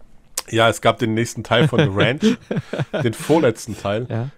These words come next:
Speaker 1: Ich fange ja immer wieder hiermit damit an. Ich,
Speaker 2: Ja, ja.
Speaker 1: <laughs> es ist jetzt,
Speaker 2: Das ist schön,
Speaker 1: äh,
Speaker 2: dass du so
Speaker 1: Staffel
Speaker 2: begeistert
Speaker 1: vier.
Speaker 2: bist.
Speaker 1: Ja, Staffel vier, Teil eins, also vier Punkt eins. Und boah, der Cliffhanger diesmal ist hart. Die ganze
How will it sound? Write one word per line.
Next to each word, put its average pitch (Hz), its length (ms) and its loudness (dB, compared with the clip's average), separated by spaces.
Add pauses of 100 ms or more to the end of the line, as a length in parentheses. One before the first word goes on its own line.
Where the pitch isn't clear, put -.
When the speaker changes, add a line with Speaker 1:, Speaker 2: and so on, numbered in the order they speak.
Speaker 1:
Ich - 80 -14
fange 151 220 4
ja 147 40 6
immer 151 240 2
wieder 165 160 4
hiermit 117 300 -2
damit 110 200 -2
an. 123 220 -2
Ich, 98 100 -6
Speaker 2:
Ja, 123 140 4
ja. 139 60 6
Speaker 1:
<laughs> 143 100 4
es - 120 4
ist - 100 2
jetzt, - 920 -8
Speaker 2:
Das 139 300 0
ist 151 120 -6
schön, 165 120 4
Speaker 1:
äh, 220 40 2
Speaker 2:
dass 151 120 -2
du 135 80 4
so - 0 -
Speaker 1:
Staffel 127 120 2
Speaker 2:
begeistert 135 500 -4
Speaker 1:
vier. - 80 -
Speaker 2:
bist. 160 140 -6 (580)
Speaker 1:
Ja, 185 240 4
Staffel 156 300 2
vier, 185 440 2
Teil 135 280 0
eins, 131 420 -2
also 120 180 -6
vier 160 240 -2
Punkt 135 220 -8
eins. 135 400 -4
Und 120 420 -4 (1200)
boah, 151 480 6 (380)
der 123 80 -2
Cliffhanger 170 460 0
diesmal 160 420 0
ist - 400 -6 (260)
hart. - 680 0
Die 139 80 -8
ganze 156 360 2